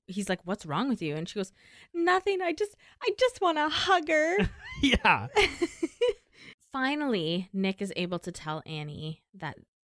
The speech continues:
Speaker 1: Meredith and him are getting married. And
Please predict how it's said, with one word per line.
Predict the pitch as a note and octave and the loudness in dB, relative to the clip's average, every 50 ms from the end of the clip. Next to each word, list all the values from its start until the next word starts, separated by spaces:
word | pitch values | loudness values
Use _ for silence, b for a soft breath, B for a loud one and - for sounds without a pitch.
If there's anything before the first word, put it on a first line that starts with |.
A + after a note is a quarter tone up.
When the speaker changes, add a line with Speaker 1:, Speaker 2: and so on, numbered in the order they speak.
| _ _ _ _ _ _ _ - | _ _ _ _ _ _ _ -10
Speaker 1:
Meredith | F3+ E3+ E3 E3 E3+ E3+ E3+ E3+ E3+ - _ _ | -6 -4 -2 -2 0 0 -2 -2 -4 -8 _ _
and | - E3+ E3 D#3+ D3+ - - | -10 -8 -8 -8 -8 -12 -16
him | - - E3 D#3+ D3 D3 D3 - | -16 -10 -8 -6 -6 -6 -6 -6
are | - D3+ | -8 -8
getting | - C#3+ C#3 D3 D3 D3 C#3+ | -8 -10 -10 -8 -8 -8 -8
married. | C#3 A2+ G2 D#2+ - - - - - _ _ - | -8 -10 -10 -12 -14 -14 -16 -18 -20 _ _ -6
And | F#3+ F#3 F3+ F3 F3 E3+ | -4 -2 -2 -2 -4 -6